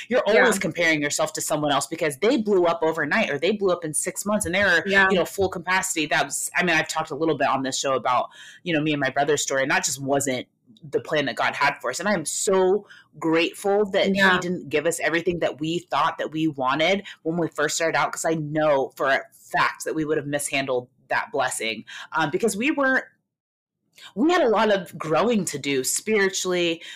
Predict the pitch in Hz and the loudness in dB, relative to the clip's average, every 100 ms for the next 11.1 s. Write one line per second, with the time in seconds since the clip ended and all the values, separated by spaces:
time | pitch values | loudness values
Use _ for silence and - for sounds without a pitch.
0 | - 160 156 190 202 190 180 170 165 160 | -14 -6 0 2 2 0 0 2 2 0
1 | - - - 147 127 - 190 208 208 185 | -4 -14 -4 -2 -2 0 2 2 4 2
2 | 175 180 170 190 196 139 151 156 - 151 | 2 0 -2 0 0 0 2 0 0 -4
3 | 143 160 156 143 131 - - 190 180 139 | -2 0 2 0 -2 -6 -4 -4 -4 -2
4 | 147 139 - - _ 160 156 143 139 147 | 0 0 -4 -12 _ -2 0 0 0 0
5 | 139 - 139 151 147 139 127 123 _ _ | 0 -4 -4 0 2 2 0 -2 _ _
6 | _ _ _ 185 175 127 135 156 175 135 | _ _ _ 0 0 0 2 2 4 2
7 | 131 143 151 156 151 135 135 - 147 147 | 0 0 0 2 4 2 -2 -2 -2 -2
8 | 139 - 143 - 143 - - 151 160 147 | -4 -6 -6 -4 -4 -4 -8 -2 0 2
9 | 147 151 - - 185 190 175 143 139 - | 2 0 0 -4 0 0 2 0 -2 -8
10 | - - - 180 208 196 330 202 180 175 | -20 -16 0 0 4 6 6 4 2 2
11 | 247 | 4